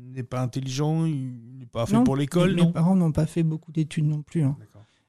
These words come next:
Speaker 2: Donc c'était, euh, bah, faut travailler à l'école, faut bûcher, faut bûcher, et puis, et puis voilà. Puis bah, si t'es pas doué, bah, c'est pas grave, à la fin du collège, tu feras autre chose.
Speaker 1: Ouais.
Speaker 2: Tu feras un apprentissage.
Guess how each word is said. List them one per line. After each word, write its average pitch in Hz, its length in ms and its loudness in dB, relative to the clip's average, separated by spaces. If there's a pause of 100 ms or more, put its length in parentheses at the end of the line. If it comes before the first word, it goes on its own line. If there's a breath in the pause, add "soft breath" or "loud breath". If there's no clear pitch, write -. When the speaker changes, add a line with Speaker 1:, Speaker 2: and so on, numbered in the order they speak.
(120)
Speaker 2:
Donc 151 260 2
c'était, 151 460 2
euh, 131 440 4 (800)
bah, 135 80 -4
faut - 100 -2
travailler 143 360 4
à 135 60 6
l'école, 127 420 2
faut 151 160 -4
bûcher, 143 360 -2
faut 151 140 0
bûcher, 135 500 0
et 131 60 2
puis, 127 380 -4
et 117 60 0
puis 123 140 -4
voilà. 175 220 2
Puis 170 140 2
bah, 139 120 4
si 147 160 -2
t'es 139 120 -2
pas 131 140 0
doué, 127 200 2
bah, 131 140 2
c'est 131 160 -2
pas 120 160 2
grave, 143 200 2
à 120 60 4
la 113 140 2
fin 127 200 0
du 123 140 2
collège, 113 340 0
tu - 140 -4
feras - 180 -6
autre 123 200 -4
chose. 226 320 -6 (220)
Speaker 1:
Ouais. 113 220 -2 (680)
Speaker 2:
Tu 143 100 -8
feras - 180 -2
un 117 60 2
apprentissage. 139 680 -4